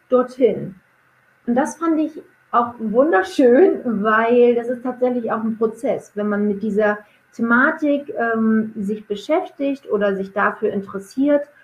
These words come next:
ähm, ja, ist es ein Weg dorthin, um, ja, sich die Techniken anzueignen und, ja, immer besser darin zu werden.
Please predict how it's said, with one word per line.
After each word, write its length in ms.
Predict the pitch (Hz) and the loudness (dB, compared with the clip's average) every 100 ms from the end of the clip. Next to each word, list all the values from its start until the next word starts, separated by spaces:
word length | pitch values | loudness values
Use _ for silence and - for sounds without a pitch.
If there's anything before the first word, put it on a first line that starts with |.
| - _ _ - | -20 _ _ -2
ähm, 540 | 233 226 220 220 220 | 0 4 4 4 0
ja, 340 | 285 247 185 - | 2 2 2 -2
ist 160 | 247 262 | -6 -6
es 120 | 269 | -6
ein 380 | 208 220 226 226 | -6 -2 -2 -4
Weg 500 | 220 196 240 277 247 | -6 -2 0 0 0
dorthin, 640 | - 220 - 269 277 302 - - | -2 -2 0 0 2 0 -4 -4
um, 520 | 226 226 220 220 - - | -2 0 0 -2 -4 -2
ja, 240 | 262 196 | 0 0
sich 160 | 202 202 | -4 -10
die 100 | 202 | -16
Techniken 640 | - 269 285 277 262 240 | -6 -4 -2 -2 -2 -4
anzueignen 960 | 226 240 233 240 208 220 220 226 220 208 | -4 -6 -4 -4 -2 -2 0 -2 -2 -2
und, 600 | 190 202 208 208 208 202 _ _ _ _ - | -2 -2 -2 -4 -4 -6 _ _ _ _ -6
ja, 220 | 208 - | -4 -4
immer 240 | 220 220 | -2 -2
besser 280 | 208 214 - | -2 -4 -4
darin 300 | 170 196 196 | -6 -6 -6
zu 180 | 190 180 | -10 -10
werden. 420 | 185 190 190 190 | -8 -8 -8 -12